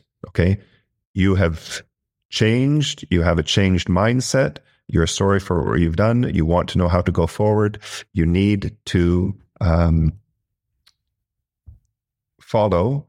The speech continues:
and observe this visible rite of baptism. "For the promises to you and to your children and to all that are far off, whomsoever the Lord our God shall call." And with many other words did he testify and exhort them, saying, "Save yourselves from this perverse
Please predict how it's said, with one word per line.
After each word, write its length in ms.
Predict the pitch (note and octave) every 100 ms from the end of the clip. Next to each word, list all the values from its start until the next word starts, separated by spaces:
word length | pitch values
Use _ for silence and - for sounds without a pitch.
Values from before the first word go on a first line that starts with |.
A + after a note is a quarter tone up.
| -
and 380 | F2 E2+ D#2+
observe 760 | - D2+ - G#2 F#2 G#2 A2 A2
this 260 | F2 E2+ -
visible 580 | D#2+ G2 G2 F2 F2+ D2+
rite 380 | E2 E2+ E2+ - _ _
of 360 | - E2 D#2+ -
baptism. 640 | E2+ D#2 - D2 D#2 - - _ _ _ _ _ _
"For 100 | -
the 80 | F#2
promises 500 | - A#2 A#2+ A2 G#2+
to 120 | -
you 200 | G#2+ C3
and 100 | C3
to 100 | A2+
your 100 | G#2+
children 400 | G2+ C3+ C3 C3
and 120 | B2+ G#2
to 120 | G2
all 300 | - A2 B2
that 120 | A#2+ A2+
are 80 |
far 340 | G#2+ - G#2+ G2+
off, 360 | G2+ G#2 G#2+ - -
whomsoever 520 | B2 B2+ - A2 G2
the 80 | F#2+
Lord 220 | G2 G2
our 100 | F#2+
God 320 | F2+ F2 F2
shall 220 | - E2
call." 600 | D2+ - F#2+ F2 - - _ _ _ _ _ _ _ _
And 140 | - E2
with 160 | D#2+
many 180 | F2+ F2
other 160 | F2 E2
words 440 | F2 G#2+ A2 G#2+
did 160 | F#2 F2
he 100 | E2
testify 540 | G#2+ G#2 - G2 G2
and 100 | F2
exhort 420 | F2 D#2 F2+ -
them, 160 | F#2 E2+
saying, 460 | - F2+ F2+ F2
"Save 240 | - E2+ E2+
yourselves 420 | D#2+ - G2+ G#2
from 140 | -
this 160 | F#2 E2
perverse 420 | - E2+ F2+ -